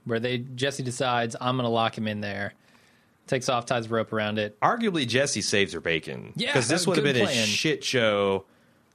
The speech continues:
Speaker 2: Uh, the thermite would have worked,
Speaker 1: Uh-huh.
Speaker 2: but they would have immediately been sto-, or been ran off before they could, you know, make off the methylamine. Jesse saved their
Speaker 1: Yeah,
Speaker 2: bacon,
Speaker 1: there
Speaker 2: saved
Speaker 1: were
Speaker 2: their ass.
Speaker 1: a couple of things they weren't counting on. Like, they didn't count on there being an alarm, I think.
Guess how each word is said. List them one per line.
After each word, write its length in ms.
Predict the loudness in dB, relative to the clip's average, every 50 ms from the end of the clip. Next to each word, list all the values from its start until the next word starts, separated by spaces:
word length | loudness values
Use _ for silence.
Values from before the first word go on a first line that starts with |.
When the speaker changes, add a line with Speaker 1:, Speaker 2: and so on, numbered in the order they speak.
| _ 0
Speaker 2:
Uh, 240 | 2 4 4 4 4
the 100 | 2 0
thermite 420 | 0 0 0 2 2 2 2 4
would 140 | 2 2 2
have 140 | 2 0 0
worked, 560 | 2 2 4 4 4 2 0 -2 -8 -12 -12 -8 -6
Speaker 1:
Uh-huh. 300 | -4 -2 -2 -2 -2 -2 -4 -8 -14 -18 -6
Speaker 2:
but 240 | -2 -2 0 2
they 80 | 2 2
would 120 | 4 4
have 60 | 2 2
immediately 460 | 2 2 2 2 2 0 2 0 0
been 240 | 2 2 2 0 0
sto-, 480 | -2 -4 0 2 2 4 4 2 0 0
or 180 | 0 2 2 2
been 300 | 2 0 0 0 0 0
ran 220 | 2 2 4 4
off 200 | 4 4 2 2 0
before 440 | -4 -6 -2 2 2 4 4 2 0
they 220 | 0 -2 -2 -2
could, 520 | -4 -4 -4 -2 -2 -2 -2 -4 -6 -12 -14 -16 _ _ _ _ -10
you 140 | -8 -6 -6
know, 240 | -4 -4 -4 -6 -4
make 240 | -2 -2 0 2 2
off 200 | 0 0 0 -4
the 60 | -4
methylamine. 720 | 0 0 0 0 -2 -4 -4 -4 -6 -6 -6 -6 -8 -10 -14 _ _ _ _ _ _ _ -4
Jesse 320 | -2 0 0 0 0 -2
saved 320 | -2 0 0 0 0 0 0
their 120 | 0 2
Speaker 1:
Yeah, 100 | 2 0 0
Speaker 2:
bacon, 200 | 0 -2 -2 0
Speaker 1:
there 80 | 0
Speaker 2:
saved 120 | 0 0 0
Speaker 1:
were 40 | 0
Speaker 2:
their 100 | 0 0
ass. 400 | 0 0 0 0 0 -2 -2 -2
Speaker 1:
a 40 | -2
couple 240 | -4 -4 -4 -6
of 80 | -4 -4
things 220 | -4 -4 -2 -2
they 80 | -2 -2
weren't 200 | -2 -2 -2 -2
counting 260 | -2 -4 -2 -2 0
on. 100 | 0 2
Like, 180 | 2 0 0 0
they 120 | -2 -4 -2
didn't 220 | -2 -4 -4 -4 -4
count 300 | -2 -2 -2 -2 -2 -2
on 220 | -2 -2 0 0
there 100 | 0 0
being 200 | 0 0 0 0
an 60 | 0
alarm, 380 | 0 2 2 2 2 2 0 -2
I 80 | -6 -8
think. 460 | -8 -10 -12 -10 -10 -12 -14 -16 -18